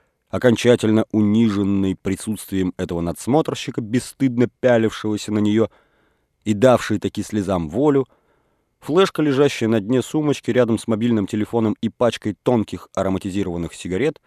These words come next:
беспрепятственно покинула здание, расположенное по адресу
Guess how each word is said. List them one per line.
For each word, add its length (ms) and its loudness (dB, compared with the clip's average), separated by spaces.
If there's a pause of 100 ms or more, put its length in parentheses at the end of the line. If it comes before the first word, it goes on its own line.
(640)
беспрепятственно 760 2
покинула 520 0
здание, 580 0 (160)
расположенное 680 2
по 200 -2
адресу 540 -4